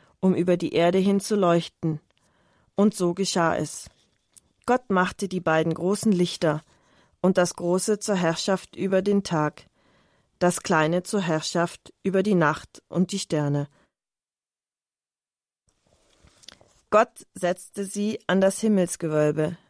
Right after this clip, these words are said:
damit sie über die Erde leuchten, über Tag und Nacht herrschen und das Licht von der Finsternis scheiden. Gott sah, dass es gut war. Es wurde Abend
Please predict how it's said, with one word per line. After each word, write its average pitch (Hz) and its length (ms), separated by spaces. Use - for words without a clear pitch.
damit 190 340
sie 190 140
über 196 200
die 196 200
Erde 180 260
leuchten, 160 640
über 165 260
Tag 180 480
und - 220
Nacht 160 420
herrschen 165 520
und 165 200
das 156 180
Licht 208 300
von 214 220
der 214 100
Finsternis 160 640
scheiden. 151 400
Gott 214 240
sah, 180 440
dass 190 200
es 208 140
gut - 280
war. 156 240
Es - 160
wurde 170 280
Abend 175 520